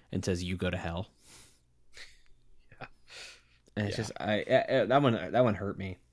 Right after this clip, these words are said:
Speaker 1: You know, just
Speaker 2: Yeah.
Speaker 1: a couple of times where you hear it and you just go, "Oh, man,"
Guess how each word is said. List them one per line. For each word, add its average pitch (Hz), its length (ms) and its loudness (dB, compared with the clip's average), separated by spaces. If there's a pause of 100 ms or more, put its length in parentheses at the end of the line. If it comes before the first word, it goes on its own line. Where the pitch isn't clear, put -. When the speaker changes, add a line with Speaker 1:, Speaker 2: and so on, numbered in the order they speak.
(520)
Speaker 1:
You 104 80 0
know, 104 60 2
just 104 140 0
Speaker 2:
Yeah. 90 100 2
Speaker 1:
a - 60 -4
couple 131 240 0
of 110 80 0
times 107 300 -4
where 107 140 -4
you 98 220 -6
hear 107 200 0
it 69 100 0
and 101 80 -2
you 98 60 -4
just - 120 -8
go, - 120 -8 (100)
"Oh, 110 180 -4
man," 101 140 -2